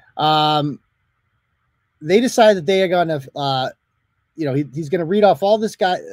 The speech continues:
Kyle Rittenhouse is gonna have all five charges, the people he's charged with shooting or whatever,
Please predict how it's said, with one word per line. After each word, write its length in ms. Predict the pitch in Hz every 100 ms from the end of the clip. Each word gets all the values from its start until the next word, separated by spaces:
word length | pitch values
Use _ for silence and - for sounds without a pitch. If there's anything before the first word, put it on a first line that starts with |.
| 120 139
Kyle 280 | 202 208 214
Rittenhouse 340 | 214 180 180
is 60 | 151
gonna 140 | 165
have 120 | 151
all 140 | 165 190
five 380 | - 185 160
charges, 760 | 139 - 175 160 139 151 139 -
the 80 | -
people 320 | 139 185 143
he's 160 | 165 147
charged 380 | - 156 151 139
with 260 | 143 135
shooting 400 | - - 165 147
or 80 | 139
whatever, 440 | 127 123 117 120